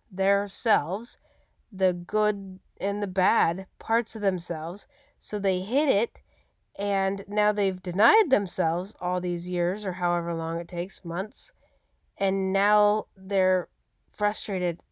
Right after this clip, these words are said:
and they're mad and they want to be unleashed. They want to just be themselves,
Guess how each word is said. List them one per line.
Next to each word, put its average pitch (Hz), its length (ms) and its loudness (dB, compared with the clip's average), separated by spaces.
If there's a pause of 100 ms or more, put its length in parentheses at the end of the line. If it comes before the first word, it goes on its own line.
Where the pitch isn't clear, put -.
and 196 200 -4
they're 175 300 0
mad 196 640 0 (500)
and 175 500 -2 (160)
they 202 260 0
want 202 500 -2 (240)
to 226 160 -2
be 208 540 -4 (1300)
unleashed. 214 800 0
They 202 120 0
want 196 360 2
to 214 120 -6
just 196 420 -4
be 214 180 -4
themselves, 208 880 0